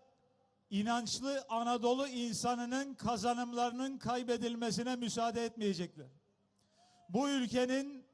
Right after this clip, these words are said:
yeniden yirmi sekiz Şubat'ın karanlıklarına dönmesine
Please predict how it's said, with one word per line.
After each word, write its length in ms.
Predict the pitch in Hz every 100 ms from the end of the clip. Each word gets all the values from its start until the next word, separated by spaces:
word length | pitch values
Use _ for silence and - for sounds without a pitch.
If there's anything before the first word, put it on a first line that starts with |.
| _ _
yeniden 540 | 160 220 285 269 254 247
yirmi 340 | 240 247 247
sekiz 380 | - 254 277 202
Şubat'ın 500 | - 247 247 240 240
karanlıklarına 880 | 214 240 240 233 247 247 247 254 240
dönmesine 800 | 240 233 233 208 233 247 262